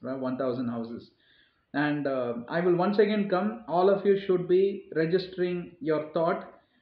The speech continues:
And the top three winners going to get a car, going to get all that. If I were to announce those gifts, no, then everybody will participate enthusiastically.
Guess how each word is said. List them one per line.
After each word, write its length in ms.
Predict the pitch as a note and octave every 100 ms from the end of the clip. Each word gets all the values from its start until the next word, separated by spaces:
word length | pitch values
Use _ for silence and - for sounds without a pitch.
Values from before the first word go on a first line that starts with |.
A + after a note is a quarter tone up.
| _ -
And 380 | E3+ E3+ E3+ - _ _
the 140 | D3 D#3+
top 300 | F3 G3 G3+
three 160 | F#3+ G3+
winners 420 | F#3 F3+ F3+ F3 - - -
going 260 | E3+ F3 E3+
to 60 |
get 240 | D#3+ D#3+ E3
a 60 |
car, 360 | - E3+ E3+ E3+
going 260 | D#3+ D#3+ D#3+
to 60 |
get 220 | D#3 D3
all 180 | D#3 C#3+
that. 160 | C3+ A#2+
If 140 | D3
I 80 | D#3
were 240 | D#3 F3
to 100 | F3 D#3+
announce 280 | F3 E3+ -
those 220 | E3 D#3+
gifts, 260 | D#3 D#3+ -
no, 300 | D3 F#3 -
then 140 | D3 D3+
everybody 400 | D#3 F3 E3+ E3
will 160 | D#3
participate 640 | D3 D3+ D#3 D3+ D3 D3+ D3
enthusiastically. 920 | C#3 D3+ C#3+ C#3+ B2+ C3 A#2+ A#2+ -